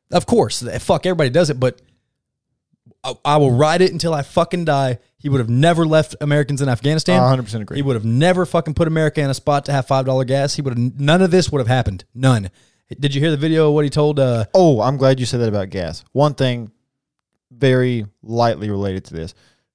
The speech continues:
Speaker 2: If I see another fucking person on Facebook, Twitter, social media say, "Well, well, see, two years ago, here was the price of gas."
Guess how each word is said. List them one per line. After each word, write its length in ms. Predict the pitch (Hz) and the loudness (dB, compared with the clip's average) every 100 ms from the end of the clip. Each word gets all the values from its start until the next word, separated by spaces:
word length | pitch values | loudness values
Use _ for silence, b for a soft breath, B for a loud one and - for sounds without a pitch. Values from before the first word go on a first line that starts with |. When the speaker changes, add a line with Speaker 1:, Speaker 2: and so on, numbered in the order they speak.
| _ _ _ _ _ | _ _ _ _ _
Speaker 2:
If 160 | 147 127 | -2 2
I 140 | 139 | 2
see 200 | 165 160 147 | 2 2 2
another 240 | 123 117 | 0 -2
fucking 300 | - 110 95 | -4 -6 -4
person 500 | 101 92 - 104 95 _ _ _ - | -6 -6 -10 -12 -14 _ _ _ -8
on 200 | 123 113 | -4 -4
Facebook, 640 | 107 117 117 - 117 104 - | -2 -2 -2 -2 -4 -4 -4
Twitter, 360 | 110 107 104 | -2 0 -2
social 340 | - 120 107 104 | -2 -2 -2 -4
media 320 | 104 95 95 | -6 -6 -8
say, 340 | - 98 92 b b b - | -6 -6 -6 b b b -6
"Well, 240 | 101 - | -6 -4
well, 220 | 110 113 | -6 -6
see, 280 | - 127 139 - _ _ _ - | -4 -4 -4 -8 _ _ _ -8
two 120 | 110 | -4
years 260 | 117 151 143 | 0 0 0
ago, 160 | 117 | -2
here 160 | 110 117 | 0 -2
was 100 | 117 | -2
the 40 | |
price 180 | 127 123 | -2 -4
of 60 | 139 | -2
gas." 240 | 135 | -4